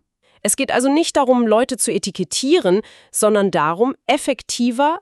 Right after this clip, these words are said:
reibungsärmer und das Wort fiel schon, empathischer miteinander umzugehen. Exakt. Die Unterlagen schließen ja mit diesem etwas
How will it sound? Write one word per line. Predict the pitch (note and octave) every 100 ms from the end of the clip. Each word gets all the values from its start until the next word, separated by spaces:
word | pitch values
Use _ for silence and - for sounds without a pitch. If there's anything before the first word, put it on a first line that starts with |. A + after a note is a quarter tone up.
| -
reibungsärmer | F3 F#3 C#4 C4 G3 E3 - D#3 F3 A3
und | - G#3+
das | G3+ G3
Wort | A3 -
fiel | - B3+
schon, | - A#3 A3+ _ _ -
empathischer | A3 G#3 - A#3+ C#4+ B3+ - A#3
miteinander | A3+ A3+ - A3+ G#3+ G#3+ -
umzugehen. | D#4+ - - C3 - - _ _
Exakt. | - - C#3 - - _ _ _ _ _ _ _ _ _ -
Die | -
Unterlagen | A#3+ B3+ G#3+ G#3 A3
schließen | A3 - G#3 - G#3+
ja | F#3+
mit | F#3+ E3
diesem | F#3 E3+ F3 E3+
etwas | F#3+ - E3+ E3 -